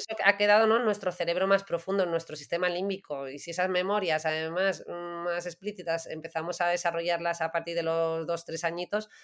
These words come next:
pues hay muchas cosas que, que operan ya a nivel inconsciente, ¿no? Eh, o a, o a nivel que no pode-, no somos capaces de hacer conscientes. Otro autor que habla mucho de esto es Boris Cyrulnik, autor que, por cierto, mencionamos en el podcast que hicimos sobre resiliencia,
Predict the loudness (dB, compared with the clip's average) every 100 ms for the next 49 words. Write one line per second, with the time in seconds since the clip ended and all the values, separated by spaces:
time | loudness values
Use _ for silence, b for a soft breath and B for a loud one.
0 | B B -12 -6 -4 -4 -8 -10 -8 -6
1 | -6 -6 -6 0 0 0 0 0 -2 -4
2 | -6 -10 -10 -8 -8 -10 -14 -14 -16 b
3 | b b b -8 -4 -2 -2 -2 -2 0
4 | -2 -2 0 0 0 -2 -4 -2 -2 -4
5 | -8 -6 -2 -2 0 -2 0 -2 -2 -4
6 | -4 -4 -2 -2 -4 -8 -10 -8 -8 -8
7 | -18 -20 B B B 0 2 4 2 6
8 | 6 8 6 4 2 0 0 0 2 2
9 | 0 -2 0 2 4 2 0 _ -6 -6
10 | -4 -4 -2 -2 -2 -6 -4 -4 -2 -2
11 | -2 -4 -4 -2 -2 -2 -4 -2 -6 -4
12 | -4 -2 0 0 0 0 -4 -2 -2 -2
13 | 0 -2 -2